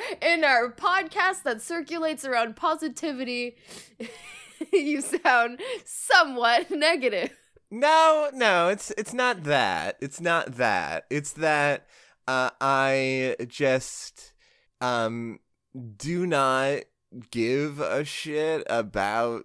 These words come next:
Speaker 2: Thanksgiving
Speaker 1: Oh, yeah,
Speaker 2: even
Speaker 1: fuck
Speaker 2: remotely.
Speaker 1: Thanksgiving. Fuck Thanksgiving. But I do
Speaker 2: L-
Speaker 1: like, I like the themes around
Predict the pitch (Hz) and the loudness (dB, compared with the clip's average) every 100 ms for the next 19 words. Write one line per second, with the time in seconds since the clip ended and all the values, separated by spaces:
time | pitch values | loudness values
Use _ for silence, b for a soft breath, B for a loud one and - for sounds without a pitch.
0 | _ - 120 117 - - 107 107 120 120 | _ -6 -4 -4 -6 -4 -2 0 -2 -4
1 | 120 - 381 415 294 220 220 214 339 359 | -6 0 2 4 2 0 -2 0 2 2
2 | 427 - 269 269 - 262 262 190 160 180 | 0 -2 0 0 -4 -4 -6 -6 -8 -6
3 | 262 311 269 226 - - 202 160 156 175 | -6 -4 -6 -6 -8 -8 -6 -8 -10 -8
4 | 180 - 233 262 302 269 196 185 - - | -6 -6 -6 -6 -6 -4 -4 -6 -14 -8
5 | 254 247 220 208 - 190 185 170 165 165 | -4 -4 -6 -12 -10 -8 -8 -10 -10 -10
6 | 160 160 | -12 -16